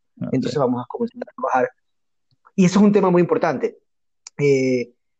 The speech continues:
Speaker 2: el coaching y el, o la transformación se trata de pequeñas acciones consecutivas,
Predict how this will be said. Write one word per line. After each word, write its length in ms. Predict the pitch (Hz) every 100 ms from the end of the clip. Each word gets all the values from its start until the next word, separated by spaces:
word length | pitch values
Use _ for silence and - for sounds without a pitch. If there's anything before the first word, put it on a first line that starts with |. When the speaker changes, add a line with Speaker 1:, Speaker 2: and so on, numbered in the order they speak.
| _ _ -
Speaker 2:
el 240 | 143 131
coaching 500 | 165 185 185 208 214
y 100 | 156
el, 140 | 135
o 120 | 139 131
la 100 | 127
transformación 960 | 123 120 127 120 117 - 170 175 175
se 180 | - 127
trata 420 | 127 131 131 143
de 160 | 131 120
pequeñas 960 | - 131 117 - 165 185 196 202 170 -
acciones 960 | 131 - - 147 156 160 165 165 - _ _ _ _
consecutivas, 1800 | - 160 170 175 180 180 - 170 165 165 156 - 160 127 - - - -